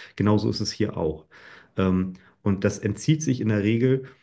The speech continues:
dem Einschätzungsbereich zumindest des Versicherungsmaklers und in vielen Fällen auch des Versicherungsnehmers. Ähm, und da kommen wir dann zum Punkt, was nämlich viele,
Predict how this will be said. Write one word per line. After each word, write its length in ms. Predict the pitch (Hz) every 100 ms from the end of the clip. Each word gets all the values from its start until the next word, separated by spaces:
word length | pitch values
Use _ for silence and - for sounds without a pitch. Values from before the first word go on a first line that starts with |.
| _ _ _
dem 220 | 101 107
Einschätzungsbereich 1120 | - 135 - 131 123 - 120 - 110 104 113 -
zumindest 360 | - 117 123 117
des 120 | -
Versicherungsmaklers 1700 | 104 95 113 - 123 139 160 165 - - - 127 147 - 180 208 - _ _ _ _ _ _ _ _ _ -
und 140 | 123
in 80 | 127
vielen 260 | 123 123 123
Fällen 240 | 120 107
auch 200 | 123 123 - -
des 120 | 120
Versicherungsnehmers. 1080 | 127 120 123 131 135 143 185 120 - - - _ _ _ _ _ - - - -
Ähm, 560 | 98 95 95 95 - - _ _
und 480 | - 101 101 98 - - _ - _ _ _ _ _ _ _
da 120 | - 107
kommen 180 | 139 127
wir 40 |
dann 160 | 113 113
zum 160 | 117
Punkt, 320 | - 123 123
was 180 | - 113
nämlich 220 | 113 110
viele, 420 | - 117 110 -